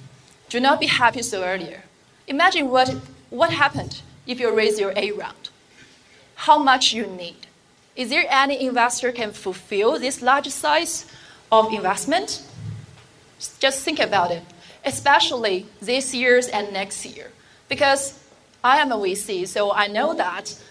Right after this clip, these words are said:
the, up to only one third of a V C in China now have money.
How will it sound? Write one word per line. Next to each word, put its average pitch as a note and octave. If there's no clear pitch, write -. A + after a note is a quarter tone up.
the, G#3+
up A#3+
to A#3
only D4
one C4
third G#3+
of G#3+
a A3
V A#3
C A3
in G3+
China F#3+
now G#3
have G3+
money. G3